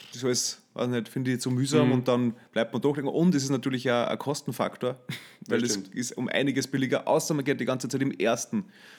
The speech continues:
Speaker 1: zu den Würstelstandl.
Speaker 2: Mhm.
Speaker 1: Da ist dann ein bisschen teurer, aber dafür sind auch die Leute interessanter.
Speaker 2: Ist es so?
Speaker 1: Ja, mir hat zum Beispiel mal einer zweihundert Euro angeboten. Ähm, also der hat einfach zu mir gesagt, mit da,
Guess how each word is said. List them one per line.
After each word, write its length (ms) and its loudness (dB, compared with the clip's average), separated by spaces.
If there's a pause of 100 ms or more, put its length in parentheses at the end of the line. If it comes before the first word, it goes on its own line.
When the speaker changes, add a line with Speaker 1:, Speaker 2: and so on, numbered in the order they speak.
Speaker 1:
zu 100 -4
den 100 2
Würstelstandl. 680 6
Speaker 2:
Mhm. 40 -12 (240)
Speaker 1:
Da 120 0
ist 120 -2
dann 100 -2
ein 60 -2
bisschen 240 -4
teurer, 300 2
aber 120 -2
dafür 220 -4
sind 160 -6
auch 100 -2
die 80 -6
Leute 300 -2 (220)
interessanter. 680 -6 (960)
Speaker 2:
Ist 140 -8
es 120 -8
so? 160 -10 (360)
Speaker 1:
Ja, 100 4
mir 120 4
hat 100 0
zum 80 -2
Beispiel 240 -2
mal 100 0
einer 220 0
zweihundert 400 0
Euro 220 2
angeboten. 680 -2 (560)
Ähm, 540 0 (180)
also 180 2
der 80 4
hat 60 4
einfach 160 -2
zu 120 -6
mir 100 0
gesagt, 260 -4
mit 140 -4
da, 280 2